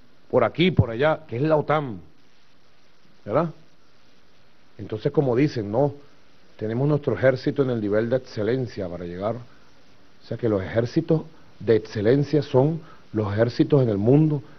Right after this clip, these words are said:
que bombardean, que matan, que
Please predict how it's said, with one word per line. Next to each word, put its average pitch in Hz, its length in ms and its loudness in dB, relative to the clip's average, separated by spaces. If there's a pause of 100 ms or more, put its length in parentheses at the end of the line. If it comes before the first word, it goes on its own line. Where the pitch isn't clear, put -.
(100)
que 107 100 0
bombardean, 107 840 4 (300)
que 101 160 -2
matan, 131 560 0 (260)
que 101 280 -6